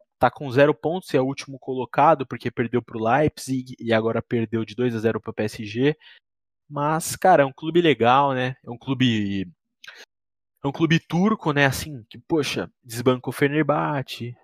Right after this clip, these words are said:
é, desbancou a Galatasaray, e isso já é muito legal. É... não teve nenhuma chance importante na equi-, é, no jogo, tanto que o Keylor Navas pouco trabalhou, mas deu algumas sinalizações, principalmente de fora da área, nada demais.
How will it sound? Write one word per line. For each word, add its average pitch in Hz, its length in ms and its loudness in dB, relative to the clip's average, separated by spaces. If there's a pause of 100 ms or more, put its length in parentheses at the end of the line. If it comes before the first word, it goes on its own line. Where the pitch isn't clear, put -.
(120)
é, 104 400 -8
desbancou 123 500 -4
a 127 40 -4
Galatasaray, 127 800 0
e 135 160 -2
isso 143 200 -2
já 127 120 0
é 123 60 2
muito 127 280 -8
legal. 117 480 2 (480)
É... 95 720 2 (720)
não 165 240 0
teve 165 300 0
nenhuma 165 340 -2
chance 139 520 -4
importante 127 720 -6
na 113 60 -8
equi-, 120 420 -8
é, 104 280 -2
no 107 160 -10
jogo, 135 540 -6 (300)
tanto 139 180 -4
que - 80 -8
o 139 40 -6
Keylor 139 300 0
Navas 131 440 -4 (260)
pouco - 320 0
trabalhou, 131 640 2 (580)
mas 151 640 0 (400)
deu 180 180 4
algumas 160 260 -2
sinalizações, 135 580 -2
principalmente 127 540 -8
de 117 80 -8
fora 120 260 0
da 113 160 4
área, 123 180 0
nada 123 260 0
demais. 110 600 -6